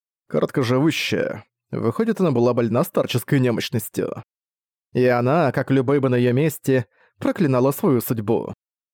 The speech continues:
Но ситуацию бы это никак не исправило. Даже если, согласно желанию жизни меча, Господь был в ней, отмеренную ей продолжительность жизни это не изменило.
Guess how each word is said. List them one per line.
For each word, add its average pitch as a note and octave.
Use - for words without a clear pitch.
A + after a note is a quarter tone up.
Но C3+
ситуацию B2+
бы C3
это C3+
никак C3+
не C#3
исправило. B2
Даже G#3
если, D#3
согласно C3+
желанию B2
жизни B2+
меча, B2
Господь B2+
был D3+
в C#3
ней, C3+
отмеренную D3
ей C3+
продолжительность C3
жизни B2+
это C3+
не C3+
изменило. C3